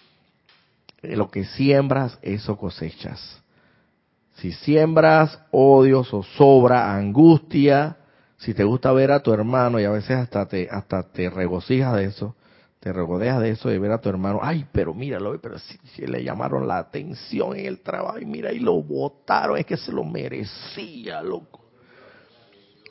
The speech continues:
Ah, <laughs> y uno a veces morbosamente, morbosa-, morbosamente hablando, a veces uno hasta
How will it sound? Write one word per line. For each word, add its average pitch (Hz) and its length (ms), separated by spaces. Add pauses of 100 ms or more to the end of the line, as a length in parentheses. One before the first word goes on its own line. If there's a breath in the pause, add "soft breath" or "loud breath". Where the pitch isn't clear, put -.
(320 soft breath)
Ah, 180 500 (380)
<laughs> - 1500
y 165 180
uno 180 180
a 185 100
veces 190 380
morbosamente, 208 680
morbosa-, 185 460
morbosamente 160 920
hablando, 139 500
a 120 40
veces 139 200
uno 156 200
hasta 107 360